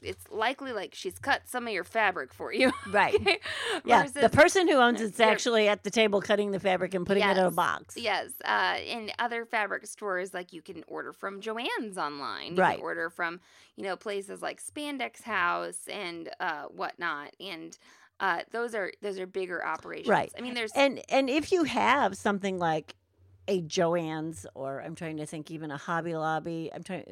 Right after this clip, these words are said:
Speaker 2: what, what are, like, you
Speaker 1: Uh,
Speaker 2: know
Speaker 1: Hobby Lobby would not do online fabric, I don't believe.
Speaker 2: Pro-, maybe not. Um, I've never ordered from them, so maybe they don't.
Speaker 1: Yeah, mm-hmm.
Speaker 2: Um, but Joann, I'm trying to think of another, like, brick and mortar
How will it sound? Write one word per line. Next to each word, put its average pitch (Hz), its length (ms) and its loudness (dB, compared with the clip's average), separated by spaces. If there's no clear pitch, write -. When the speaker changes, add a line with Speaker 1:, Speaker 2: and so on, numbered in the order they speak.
Speaker 2:
what, 185 300 -6
what 190 200 -2
are, 170 240 -2
like, 143 360 -10
you 185 60 0
Speaker 1:
Uh, 185 40 2
Speaker 2:
know 180 220 2
Speaker 1:
Hobby 226 200 0
Lobby 180 280 -2
would 151 160 -10
not 170 220 -6
do 160 260 -10
online 143 540 -12
fabric, - 440 -14
I - 40 -18
don't - 180 -20
believe. - 280 -20
Speaker 2:
Pro-, - 240 -6
maybe 165 280 -2
not. 151 320 -8
Um, 160 460 -4
I've 147 180 -10
never 147 240 -10
ordered 208 380 -6
from 151 180 -4
them, 165 120 -4
so 170 180 -4
maybe 147 200 -2
they 151 120 -4
don't. 196 160 0
Speaker 1:
Yeah, 190 100 -4
mm-hmm. 240 320 -12
Speaker 2:
Um, 208 240 6
but 196 320 4
Joann, 208 320 0
I'm 226 80 -6
trying 269 220 -2
to 254 80 -2
think 220 160 -4
of 185 100 -2
another, 190 800 2
like, 156 400 -2
brick 202 180 -2
and 180 140 0
mortar 175 580 0